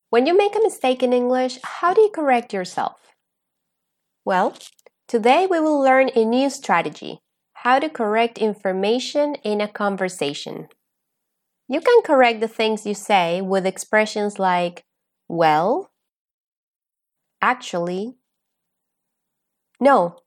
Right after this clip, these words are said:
wait." Remember, "Well," "actually," and "No,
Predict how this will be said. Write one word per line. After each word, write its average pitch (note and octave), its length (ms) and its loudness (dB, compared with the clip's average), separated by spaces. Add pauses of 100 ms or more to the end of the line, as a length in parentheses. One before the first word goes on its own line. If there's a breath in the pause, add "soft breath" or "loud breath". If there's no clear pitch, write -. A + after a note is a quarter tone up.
(100)
wait." A#3 440 -4 (1800)
Remember, G3 540 0 (840)
"Well," E3 580 -2 (1600)
"actually," G#3+ 720 -4 (1120)
and B3+ 480 -4 (360)
"No, A3 400 2